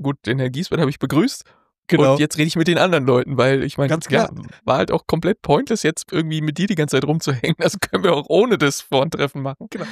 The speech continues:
Speaker 2: Und
Speaker 1: Und
Speaker 2: weder,
Speaker 1: tun das
Speaker 2: weder
Speaker 1: ja
Speaker 2: als
Speaker 1: auch.
Speaker 2: wir in der Bar saßen, noch das beim Abendessen oder so, war es so, dass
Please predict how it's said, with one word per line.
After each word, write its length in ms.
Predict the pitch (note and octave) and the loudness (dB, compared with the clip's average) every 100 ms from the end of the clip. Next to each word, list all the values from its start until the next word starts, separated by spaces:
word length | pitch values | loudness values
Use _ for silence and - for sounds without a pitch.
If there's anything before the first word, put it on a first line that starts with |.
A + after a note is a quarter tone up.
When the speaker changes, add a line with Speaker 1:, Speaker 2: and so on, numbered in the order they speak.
| - - - | -12 -12 -4
Speaker 2:
Und 140 | C#3+ | 4
Speaker 1:
Und 40 | |
Speaker 2:
weder, 180 | D#3 G3 | 4 4
Speaker 1:
tun 80 | D4+ | 4
das 60 | D#3+ | 4
Speaker 2:
weder 120 | E3+ | 4
Speaker 1:
ja 40 | B2 | 4
Speaker 2:
als 60 | |
Speaker 1:
auch. 40 | E3 | 2
Speaker 2:
wir 60 | |
in 60 | D3 | 4
der 80 | C3+ | 4
Bar 260 | D3+ F3+ | 6 6
saßen, 520 | E3+ E3+ F3 - F#3 F3 - - _ - | 6 4 4 0 -2 -2 -10 -20 _ 2
noch 220 | D3 - | 2 2
das 160 | - C3+ | 2 2
beim 240 | - B2+ | 4 0
Abendessen 480 | C#3 E3 F#3 F3 E3 | 2 2 2 0 4
oder 120 | D#3 | 4
so, 220 | D3+ E3 D#3 | 4 2 0
war 180 | D3 C#3 | 4 4
es 60 | - | 6
so, 160 | D3 | 2
dass 320 | C3+ C3+ - | 4 2 0